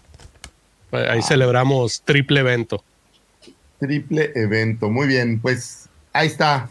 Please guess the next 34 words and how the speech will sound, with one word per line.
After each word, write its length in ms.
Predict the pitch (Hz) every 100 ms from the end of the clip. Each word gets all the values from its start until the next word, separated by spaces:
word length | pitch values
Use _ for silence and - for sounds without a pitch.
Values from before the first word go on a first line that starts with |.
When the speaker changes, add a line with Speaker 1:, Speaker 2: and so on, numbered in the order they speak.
| -
Speaker 2:
Feliz 260 | 131 156
cumpleaños, 500 | 151 117 143 143 127
Rise 260 | 127 135 120
of 100 | 107
Skywalker, 640 | - 123 110 120 113 113
el 100 | 95
día 180 | 104 113
que 120 | 95
salió 440 | - 90 98 104 -
a 120 | 92 92
la 160 | 92
luz. 560 | 95 113 107 - - - _ _ -
Un 120 | 233
veintiuno 340 | 262 214 277
de 140 | 233 185
diciembre 480 | 165 - 240 240 196
de 100 | 180
mil 140 | 254
novecientos 360 | 233 208 226 -
cuarenta 480 | 180 160 156 156
y 80 | 170
ocho 280 | - - 190
naciera 360 | 175 175 226 196
el 120 | 160
actor 320 | 151 208 185
Samuel 400 | 214 214 196 185
L. 240 | 185 185 139
Jackson, 460 | 175 160 - 156
actor 240 | 143 170 165
norteamericano 680 | 156 135 123 127 156 143
quien 180 | 123 120
interpretaría 800 | 117 110 110 147 151 135 147 143
al 180 | 113 110
maestro 480 | 107 127 151 151 113